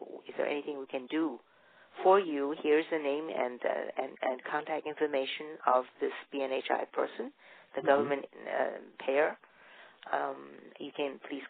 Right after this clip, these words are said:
Speaker 1: contact him, and, and so we can help you." Uh, or they will
Speaker 2: Mm-hmm.
Speaker 1: target their review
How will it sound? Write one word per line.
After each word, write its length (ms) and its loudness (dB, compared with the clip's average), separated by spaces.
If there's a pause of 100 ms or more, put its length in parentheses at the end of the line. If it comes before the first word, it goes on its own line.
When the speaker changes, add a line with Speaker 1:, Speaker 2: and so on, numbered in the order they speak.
Speaker 1:
contact 380 -4
him, 160 -6
and, 200 -4 (220)
and 240 -8
so 140 2
we 80 -6
can 160 -10
help 300 2
you." 80 -2 (960)
Uh, 200 -2 (380)
or 460 4 (340)
they 120 4
will 240 0
Speaker 2:
Mm-hmm. 200 -10
Speaker 1:
target 440 4
their 280 -2
review 600 -6